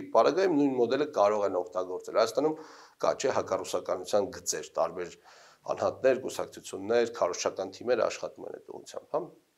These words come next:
Այլ հակագծեր էլ կան, հակաքարոզչական այլ գծեր էլ իհարկե կան, ես կոնկրետ դրա մասին ասեմ։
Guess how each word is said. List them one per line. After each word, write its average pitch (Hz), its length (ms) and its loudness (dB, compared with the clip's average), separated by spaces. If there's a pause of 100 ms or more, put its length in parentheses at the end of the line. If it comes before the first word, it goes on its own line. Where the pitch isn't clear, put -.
(880)
Այլ 120 240 12
հակագծեր 104 640 2
էլ 87 140 -2
կան, - 240 -8
հակաքարոզչական 92 840 -2
այլ 85 100 2
գծեր 82 300 -6
էլ 80 100 -4
իհարկե - 320 -8
կան, - 160 4
ես 127 100 0
կոնկրետ 101 280 -2
դրա 90 120 0
մասին - 300 -4
ասեմ։ - 240 -16